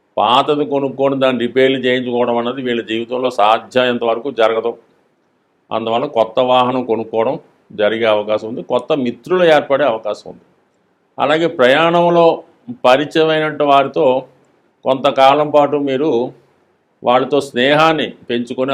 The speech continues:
అవకాశం ఉంది. వాళ్ళ వల్ల కొన్ని వ్యాపార విషయాలు, కొన్ని రహస్యాలు తెలుసుకొని మీ జీవన విధానానికి అభివృద్ధి కారణమవుతారు. ఎవరైతే టీవీ, మీడియా రంగంలో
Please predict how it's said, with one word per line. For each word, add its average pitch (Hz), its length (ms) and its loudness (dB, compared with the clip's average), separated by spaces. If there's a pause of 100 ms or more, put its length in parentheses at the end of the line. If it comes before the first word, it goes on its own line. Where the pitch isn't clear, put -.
అవకాశం 117 380 -2
ఉంది. 180 120 -10 (100)
వాళ్ళ 151 240 0
వల్ల 143 260 0
కొన్ని 143 240 -2
వ్యాపార 131 460 4 (100)
విషయాలు, 131 380 0 (220)
కొన్ని 123 280 -2
రహస్యాలు 127 640 0
తెలుసుకొని 120 420 -8 (680)
మీ 127 100 -4 (140)
జీవన 160 480 2
విధానానికి 151 720 2
అభివృద్ధి 143 440 -4
కారణమవుతారు. 113 580 -2 (520)
ఎవరైతే 160 400 0 (220)
టీవీ, 147 380 2 (460)
మీడియా 147 380 4
రంగంలో 139 400 0